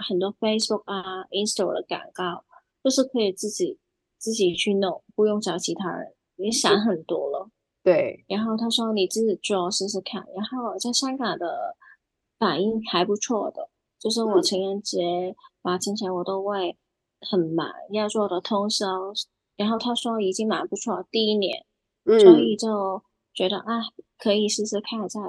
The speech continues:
Speaker 1: 加拿大开一下。因为加拿大没有我这种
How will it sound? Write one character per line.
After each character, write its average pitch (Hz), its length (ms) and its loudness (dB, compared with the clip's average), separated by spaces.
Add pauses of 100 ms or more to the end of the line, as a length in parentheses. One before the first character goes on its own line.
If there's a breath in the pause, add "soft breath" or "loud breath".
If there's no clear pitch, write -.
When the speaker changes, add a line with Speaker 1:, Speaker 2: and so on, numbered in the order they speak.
(120)
Speaker 1:
加 208 140 -6
拿 180 160 -6
大 - 100 -14 (140)
开 190 200 -4
一 175 80 -2
下。 - 180 -8 (500 soft breath)
因 262 160 2
为 233 260 -2
加 247 180 -4
拿 226 120 -2
大 226 240 -4
没 208 180 0
有 220 240 0
我 117 380 -10
这 185 120 -4
种 175 460 -4